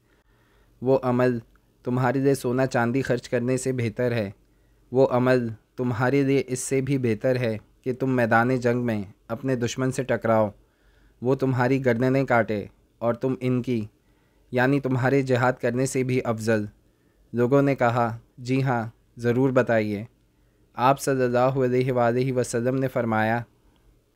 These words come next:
"वो अल्लाह ताला का ज़िक्र है।" मुआज़ बिन जबल रज़ी अल्लाह ताला अन्हा कहते हैं कि अल्लाह के ज़िक्र से बढ़कर अल्लाह के अज़ाब से बचाने वाली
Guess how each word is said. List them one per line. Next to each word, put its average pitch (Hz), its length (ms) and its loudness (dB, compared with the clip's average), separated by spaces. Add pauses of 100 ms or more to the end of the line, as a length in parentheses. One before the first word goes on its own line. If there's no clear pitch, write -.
(300)
"वो 131 100 0
अल्लाह 127 300 2
ताला 123 400 0
का 131 140 -2
ज़िक्र 120 380 -2
है।" 104 260 -6 (680)
मुआज़ 127 400 0
बिन 135 160 0
जबल 123 300 2
रज़ी 123 240 0
अल्लाह 127 440 0
ताला 123 340 0
अन्हा 120 260 -4
कहते 123 400 -6
हैं 123 160 -6
कि 104 240 -8 (360)
अल्लाह 131 260 2
के 143 140 -2
ज़िक्र 123 320 -2
से 131 180 -4
बढ़कर 120 480 0 (220)
अल्लाह 123 260 2
के 131 140 -4
अज़ाब 120 360 2
से - 160 -6
बचाने 120 460 -2
वाली 113 400 0